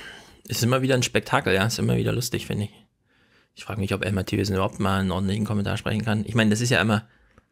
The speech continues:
die sitzen dann da, die schreiben das auf, es geht in die Redaktion, dann kommt hier irgendwie der Checker, oder wie heißt das nochmal bei Klaus Kleber da?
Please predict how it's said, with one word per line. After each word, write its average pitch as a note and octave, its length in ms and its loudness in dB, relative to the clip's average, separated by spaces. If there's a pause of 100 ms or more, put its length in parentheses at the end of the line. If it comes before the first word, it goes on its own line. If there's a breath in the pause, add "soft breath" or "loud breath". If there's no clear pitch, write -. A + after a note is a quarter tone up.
die - 60 -14
sitzen - 260 -8
dann F2+ 100 -6
da, G#2 180 2
die G2 60 -4
schreiben F#2+ 280 -4
das F#2 140 -2
auf, G#2 300 4
es - 120 -8
geht G2+ 140 -2
in G2+ 60 2
die G2 80 2
Redaktion, G#2 720 2
dann F#2+ 100 0
kommt G2+ 220 -2
hier F2+ 80 4
irgendwie F#2+ 260 2
der F2+ 140 -2
Checker, A2+ 380 0
oder G#2+ 140 0
wie G#2+ 140 2
heißt B2 160 0
das B2 100 -2
nochmal B2+ 300 0
bei A#2+ 160 0
Klaus B2+ 220 -4
Kleber C3 260 -2
da? C3 220 -2